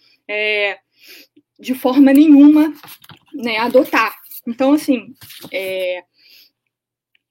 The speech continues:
acaba moldando-se ali, né, a partir também dali, um debate público que muitas vezes, é, vai sair dali, inclusive, e vai pra outros meios, vai pras redes sociais, por exemplo.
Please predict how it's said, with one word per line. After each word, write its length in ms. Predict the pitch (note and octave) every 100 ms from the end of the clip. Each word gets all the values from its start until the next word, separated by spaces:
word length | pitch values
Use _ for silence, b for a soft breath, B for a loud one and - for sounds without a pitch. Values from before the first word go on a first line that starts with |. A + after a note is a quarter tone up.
| _ _ _
acaba 480 | A#3 A3+ - E4+ E4+
moldando-se 720 | D4 C4+ A#3+ A#3 D4 D#4 -
ali, 320 | A3+ A3 C#4+
né, 160 | C#4+ G#3+
a 80 | G3+
partir 640 | A3 - - - D#4+ D4 _ _
também 300 | F#3 F#3 F#3
dali, 360 | F3+ F#3 C4 C4
um 140 | C4+
debate 480 | C4+ D#4+ B3 C4 D4+
público 640 | _ C#4+ C#4 E4+ F4 E4+
que 280 | - - E4
muitas 380 | E4 D#4+ F4 D#4+
vezes, 640 | A#3 B3+ C#4+ D4 E4 E4 - b b b -
é, 180 | G#3
vai 180 | G3+ B3+
sair 320 | C#4+ D#4+ C4+
dali, 280 | C4 D4+ C4+
inclusive, 760 | C#4+ D4 D#4 C4 C4 D#4+ F4 -
e 100 | F4
vai 260 | C#4+ D4+ E4
pra 200 | E4+ F#4
outros 340 | D#4+ D#4+ F4+
meios, 640 | E4+ E4+ D4+ D4+ C4 - _
vai 140 | G#3
pras 160 | A3 A3
redes 220 | A3+ -
sociais, 560 | C4 C4 D#4+ B3 B3 B3+
por 160 | G#3
exemplo. 360 | C#4 F3+ E3+